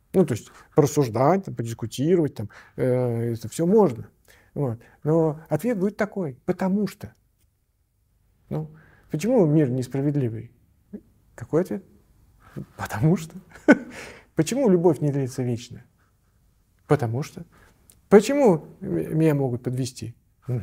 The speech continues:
<laughs> потому что <laughs> могут. И надо это иметь в виду. <laughs> Вот. Значит, поэтому у нас есть с вами бессмысленные мысли, хотя они иногда могут казаться со-, очень умными.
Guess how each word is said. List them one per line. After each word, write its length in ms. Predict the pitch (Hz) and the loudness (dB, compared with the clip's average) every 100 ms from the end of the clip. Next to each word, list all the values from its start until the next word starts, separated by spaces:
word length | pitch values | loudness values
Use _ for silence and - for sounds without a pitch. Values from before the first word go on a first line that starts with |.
| 87 165 | -4 -2
<laughs> 0 | |
потому 540 | 151 196 - 285 349 | -2 0 4 8 8
что 280 | 311 320 262 - | 4 -2 -4 0
<laughs> 240 | 311 302 - | 2 2 4
могут. 540 | 294 240 349 277 - _ _ _ - - - - - | 4 8 8 6 -2 _ _ _ -20 -18 -18 -20 -2
И 220 | 175 170 | 4 4
надо 340 | 131 143 135 | 4 2 2
это 160 | 156 202 | 0 0
иметь 180 | 180 165 | -2 0
в 60 | |
виду. 260 | 196 247 262 | 0 -2 -4
<laughs> 40 | - - _ _ _ - _ _ - | -8 -10 _ _ _ -20 _ _ 2
Вот. 320 | 160 139 160 - - _ _ _ | 4 4 0 -18 -20 _ _ _
Значит, 360 | - 151 143 - - | -4 0 0 -4 2
поэтому 460 | 180 202 180 139 - | 4 6 4 0 2
у 80 | 180 | 4
нас 200 | 208 139 | 4 0
есть 140 | 123 | -2
с 20 | |
вами 160 | 160 156 | 0 4
бессмысленные 640 | 196 190 151 147 156 180 | 2 2 -2 -2 0 0
мысли, 340 | 190 190 202 196 | 0 -2 -8 -4
хотя 280 | 151 135 185 | -2 0 0
они 240 | 170 156 | 0 2
иногда 280 | 160 139 151 | 0 0 0
могут 260 | 170 143 - | 0 -2 -2
казаться 400 | 127 135 147 - | -2 -2 -4 -8
со-, 160 | 127 | -10
очень 320 | - 131 120 117 | -8 -8 -6 -6
умными. 340 | 107 - - | -6 -8 -12